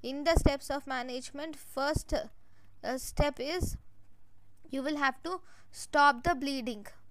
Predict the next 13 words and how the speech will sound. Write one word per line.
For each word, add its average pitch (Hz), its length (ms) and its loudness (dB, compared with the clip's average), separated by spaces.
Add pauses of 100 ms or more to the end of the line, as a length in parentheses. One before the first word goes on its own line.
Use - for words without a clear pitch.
(520)
Okay, 320 340 -2 (240)
first 302 420 2
stop 254 420 2
the 302 100 8
bleeding. 269 440 -4
How 262 180 0
are 247 60 0
you 294 120 -2
going 262 240 0
to 302 120 -4
stop 214 340 -2
the 254 100 0
bleeding? 269 400 -6